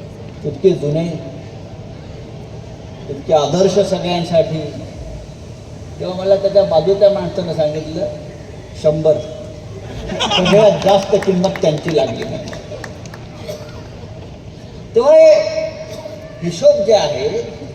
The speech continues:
हे लोकांसमोर आहे. या डोंबिवलीमध्ये तुमचे बाळराजे आता खासदार आहेत, उद्या त्यांचा वाढदिवस आहे, साजरा होईल.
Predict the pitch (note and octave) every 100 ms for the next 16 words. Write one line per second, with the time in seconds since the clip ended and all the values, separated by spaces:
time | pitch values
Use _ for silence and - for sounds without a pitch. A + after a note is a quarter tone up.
0 | - D#3 D3+ C3+ E3+ F3+ - D3+ D3+ D3+
1 | - - - - - - - - - -
2 | - - - - - - E3+ E3 F3+ G3+
3 | A3 A3 G#3 G3+ - - - - - -
4 | - - - - - - - - - -
5 | - - - - - - - - - -
6 | - F3 F3 G3 F#3 F3+ E3+ E3+ E3+ F3+
7 | F#3+ - D#3+ D#3 F3 E3 D#3+ - - -
8 | - - - - - - - - - -
9 | - - D3 E3+ F3 F3 E3+ F#3 E3 D#3+
10 | F3 G#3 G3+ G3 F#3+ - D#3+ F3+ G3 G3+
11 | G3